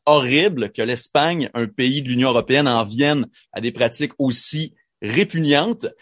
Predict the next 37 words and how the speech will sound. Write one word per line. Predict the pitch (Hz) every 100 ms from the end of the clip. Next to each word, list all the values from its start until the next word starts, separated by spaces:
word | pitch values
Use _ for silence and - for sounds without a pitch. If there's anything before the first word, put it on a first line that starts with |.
| _ -
Et, | 151 180 214 202 117
euh, | 120 117 113 113 113 104
pour | 165 156
ce | -
qui | - 165 196 185
est, |
euh, | 117 110
de | 113
la | 120
France, | - 131 196 190 - - _ _ -
euh, | 107 104 107
avec | 110 110 139 120 107
ces | - 117 113 110
différentes | 107 - 113 120 135 123 107
factions-là | 117 - 123 117 147
qui | - 104
veulent | 127 135
se | 117
séparer, | - 120 110 110 202
ben, | 139
c'est | 127 120 127
un | 123 131
autre | 185 165 _
type | - 180 123
d'indépendantisme | 123 117 123 120 113 104 185 202 139
où | 180 185 _ _ -
l'avènement | 120 123 117 117 143 156
aux | 120 110 131
armes | 147 123
ou |
à | 117
la | 110
violence | 110 113 143 -
n'est | 107
jamais | 113 113
une | 135
solution, | 117 117 101 - 131 143